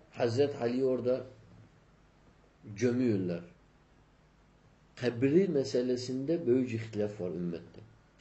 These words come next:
Hiç kimse bilmiyor Hazreti Ali'nin kabri nerede.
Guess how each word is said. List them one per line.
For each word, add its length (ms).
Hiç 180
kimse 360
bilmiyor 300
Hazreti 300
Ali'nin 300
kabri 280
nerede. 240